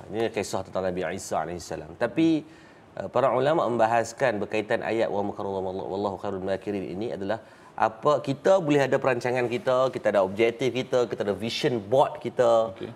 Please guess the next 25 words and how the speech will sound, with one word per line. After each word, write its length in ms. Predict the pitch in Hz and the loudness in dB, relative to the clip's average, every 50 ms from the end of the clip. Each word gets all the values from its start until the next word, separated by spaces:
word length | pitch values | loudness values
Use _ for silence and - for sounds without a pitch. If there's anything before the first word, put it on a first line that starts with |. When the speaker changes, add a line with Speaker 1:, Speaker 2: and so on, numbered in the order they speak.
| - - - | -18 -12 -4
Speaker 1:
nak 220 | 110 117 117 - | 0 0 2 2
sekian-sekian, 560 | 117 - - 120 107 - - - 120 113 107 | 0 0 0 0 0 0 -2 2 2 4 4
nak 120 | 107 107 104 | 4 0 -4
sekian-sekian. 520 | - - 113 104 - - - 120 110 107 - | -2 -2 -2 -2 -2 -4 -2 0 0 0 -2
Speaker 2:
Mm-mm. 260 | - 107 110 107 110 101 95 - - - | -6 -10 -10 -10 -10 -12 -14 -16 -20 -16
Speaker 1:
Tetapi 320 | - - 127 139 - 190 - | -6 -4 -4 0 2 2 4
Allah 320 | - 127 127 143 165 156 143 | 6 4 4 4 4 2 2
dah 140 | 131 127 | 2 2
menetapkan 640 | 120 123 120 120 120 - - 143 123 - - - 143 143 | 2 2 2 2 0 0 0 0 0 0 -2 -2 -2 0
di 140 | 135 120 | 0 2
Lauh 160 | 110 120 117 - | 0 0 -2 0
Mahfuz 480 | 113 117 113 107 - - 143 131 113 - | -2 -2 -2 -2 -4 -4 -4 -4 -4 -4
ini, 300 | 104 120 135 151 151 151 | -6 -6 -4 -4 -4 -2
perjalanan 480 | - - - 107 120 117 131 135 127 | -2 -2 0 2 2 4 4 2 2
hidup 160 | 123 120 123 - | 0 0 -2 -2
kita 220 | 110 127 120 143 135 | -4 -4 -4 -4 -4
telah 220 | - 147 147 131 | -2 -2 -2 -2
pun 220 | 127 - - 156 139 | -2 -2 -2 -2 -2
di-, 260 | 127 127 131 127 120 | 0 -2 -4 -4 -4
disusun, 480 | - 127 131 - - 143 - - 127 - | -6 -8 -8 -8 -8 -8 -4 -2 -2 -2
atur. 340 | - 110 - - 98 85 - - | -2 -4 -4 -4 -6 -6 -6 -6
Speaker 2:
Mm-mm. 280 | - 107 107 107 104 95 - - - - - - - - - - - - - - | -6 -6 -6 -6 -8 -12 -14 -20 -20 -20 -20 -20 -20 -20 -20 -20 -20 -20 -20 -2
Speaker 1:
Telah 240 | - - 156 165 151 | 2 4 4 4 2
pun 240 | - - 175 175 165 | 2 2 2 2 4
di-, 400 | 143 143 143 139 139 131 123 | 4 2 2 2 0 0 -4